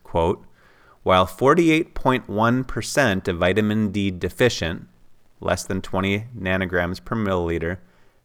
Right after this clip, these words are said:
patients, pre-infection, had severe dis-, disease courses, less than ten percent of patients with vitamin D levels above twenty had severe courses.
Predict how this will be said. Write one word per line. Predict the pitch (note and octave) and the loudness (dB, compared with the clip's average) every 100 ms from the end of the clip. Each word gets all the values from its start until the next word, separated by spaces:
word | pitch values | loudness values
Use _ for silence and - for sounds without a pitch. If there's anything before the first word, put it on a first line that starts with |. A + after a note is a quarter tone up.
| - | -6
patients, | A2+ G#2 - E2+ C#2 - - - - _ _ _ _ - - | 0 0 0 -6 -6 -14 -16 -20 -20 _ _ _ _ -20 -14
pre-infection, | - F#2+ A2+ A#2 G#2 - E2+ E2 G2 - - - - _ | -4 -2 -2 4 4 4 -6 -6 -10 -14 -20 -20 -20 _
had | - F#2 | -4 -2
severe | - G#2 F2+ G#2+ C3+ | 0 -2 2 6 6
dis-, | C#3+ C3 A#2 | 6 4 2
disease | - G#2+ G2 F#2 G#2+ G#2+ - | 0 -2 -2 2 2 2 0
courses, | - C#3 C3 - F2 F2 - - _ - - - | 0 2 2 0 -4 -4 -8 -14 _ -20 -20 -4
less | - - | 0 0
than | - A2+ | 0 6
ten | - - F3 G#3+ | 12 12 10 2
percent | D#3 - F#2 F2 | -2 -4 -2 -4
of | - | -4
patients | F#2 F2+ F#2+ E2+ | -2 -2 -4 -6
with | F2 | -2
vitamin | F#2 F#2 F#2 F2+ | 0 2 0 0
D | F#2+ | 0
levels | F#2 F#2 F#2 F#2+ F#2 | 2 2 2 0 -2
above | - G#2 C#3 F#3 | -4 4 6 6
twenty | - - E2 D#2+ F2+ - - - - _ _ _ _ | 2 -2 0 0 -4 -8 -20 -20 -20 _ _ _ _
had | - G2+ G2 | -2 -2 -2
severe | - F2+ D#2+ F2 | -4 -2 0 -2
courses. | - B2+ C3+ - - - | 0 2 2 0 -10 -14